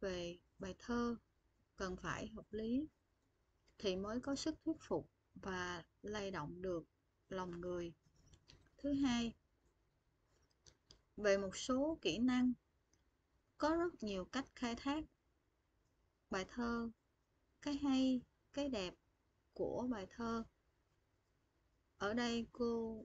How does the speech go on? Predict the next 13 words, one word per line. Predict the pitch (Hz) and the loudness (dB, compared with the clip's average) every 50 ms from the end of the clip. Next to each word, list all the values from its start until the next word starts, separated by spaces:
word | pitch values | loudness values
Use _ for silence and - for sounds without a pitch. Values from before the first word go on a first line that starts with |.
| - _ _ _ _ _ | -16 _ _ _ _ _
gợi | - 202 196 185 - | 0 2 2 2 4
ý | - 226 240 - | 2 0 0 0
cho | - 240 | -2 -4
các | - - 262 - | -4 -4 -4 -2
em | 247 240 240 240 233 226 - _ _ _ _ - - _ _ _ _ _ _ _ _ _ _ _ _ _ _ _ - | 0 2 2 2 2 0 -2 _ _ _ _ -20 -20 _ _ _ _ _ _ _ _ _ _ _ _ _ _ _ -8
một | 214 202 196 180 180 - | -4 -2 -2 -2 -4 -4
số | - - - - 240 240 254 262 294 330 359 370 - - _ _ _ _ _ _ | -4 -2 0 2 2 4 4 2 2 0 -2 -6 -10 -16 _ _ _ _ _ _
cách | - 311 311 - _ _ _ | -4 -4 -4 -4 _ _ _
tiếp | - 320 320 - - | 2 2 2 0 -2
cận | - 120 82 - 151 160 160 - _ _ _ _ _ _ _ _ _ _ _ _ _ _ _ _ _ _ | 0 0 0 0 -2 -4 -6 -10 _ _ _ _ _ _ _ _ _ _ _ _ _ _ _ _ _ _
với | - 226 226 226 233 254 285 320 339 349 - _ _ _ _ _ _ _ _ _ | -4 -2 0 2 2 2 2 0 -2 -6 -8 _ _ _ _ _ _ _ _ _
cái | - 302 302 302 294 | -2 -2 0 0 0
nét | 285 285 285 302 320 | 0 0 0 0 -2